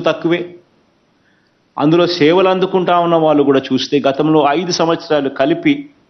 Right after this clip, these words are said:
ఇరవై రెండు లక్షల ముప్పై రెండు వేల మందికి మాత్రమే ఆరోగ్యశ్రీ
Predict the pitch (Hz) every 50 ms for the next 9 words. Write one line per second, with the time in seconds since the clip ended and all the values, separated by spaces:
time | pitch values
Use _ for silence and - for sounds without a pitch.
0 | _ _ _ _ _ _ - _ _ _ _ _ _ _ _ _ _ _ _ _
1 | _ _ _ 135 147 170 185 190 190 185 180 175 170 170 165 165 156 - - 160
2 | 151 156 147 147 143 147 - 143 139 139 139 135 131 127 123 131 147 160 165 160
3 | 160 156 156 151 147 135 117 120 147 - - - - - 180 175 180 185 185 180
4 | 185 - - - _ _ _ _ _ _ _ _ _ _ _ _ _ _ _ _
5 | _ - 110 123 147 160 175 156 151 175 170 - 175 160